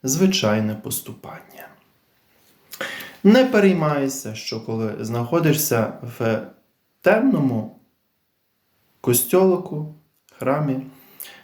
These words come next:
не задовольняють тебе голосні молитви з побожних книжок. Вживай їх радше спорадично, тобто в-,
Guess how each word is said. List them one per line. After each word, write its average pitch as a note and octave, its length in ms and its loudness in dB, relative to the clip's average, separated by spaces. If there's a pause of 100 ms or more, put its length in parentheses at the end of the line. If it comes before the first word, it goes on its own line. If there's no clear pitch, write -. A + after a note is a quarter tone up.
(200)
не D3+ 300 6
задовольняють D3+ 760 0
тебе C#3 200 0
голосні B2+ 640 -2
молитви B2 460 -2
з - 80 -4
побожних G#2+ 600 -4
книжок. G2 580 -6 (1300)
Вживай D#3 540 2
їх G#3 200 0
радше F#3+ 640 2 (1080)
спорадично, A#2 1000 -2
тобто - 500 -6 (520)
в-, F#3 580 -8